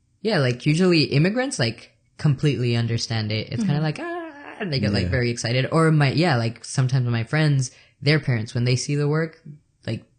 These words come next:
Speaker 1: it, it connects a lot with them.
Speaker 3: Yeah.
Speaker 1: So,
Speaker 3: Yeah.
Speaker 1: yeah, like, I really appreciate that, right? When,
Speaker 3: Yeah.
Speaker 1: because that's who it speaks to, right? Like,
Speaker 2: Mm-hmm.
Speaker 1: that's,
Speaker 3: Mm-hmm.
Speaker 1: Our experience, so.
Speaker 3: Yeah.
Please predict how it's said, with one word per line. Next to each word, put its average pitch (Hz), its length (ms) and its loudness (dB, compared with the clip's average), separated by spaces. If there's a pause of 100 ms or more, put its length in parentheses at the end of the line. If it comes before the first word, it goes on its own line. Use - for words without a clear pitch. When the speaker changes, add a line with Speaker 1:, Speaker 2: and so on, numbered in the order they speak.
(120)
Speaker 1:
it, 127 300 0
it 120 160 -2
connects 113 340 -2
a 143 60 -2
lot 156 200 -2
with 185 140 0
them. 104 140 2
Speaker 3:
Yeah. 92 100 -2 (380)
Speaker 1:
So, 120 360 -2
Speaker 3:
Yeah. 92 220 -2 (160)
Speaker 1:
yeah, 135 180 -4
like, - 160 -10
I 120 60 -2
really 113 320 -4
appreciate 117 580 -6
that, - 240 -12
right? - 220 -8
When, 117 240 0
Speaker 3:
Yeah. 87 120 -2 (640)
Speaker 1:
because 180 200 0
that's - 380 -4
who 185 260 0
it 107 120 -4
speaks - 400 -6
to, 107 160 -8
right? 127 180 -4
Like, 117 120 2
Speaker 2:
Mm-hmm. 107 60 2
Speaker 1:
that's, 117 200 2
Speaker 3:
Mm-hmm. 98 260 2 (520)
Speaker 1:
Our 120 160 0
experience, 110 560 -4
so. 104 160 -2
Speaker 3:
Yeah. 107 60 -4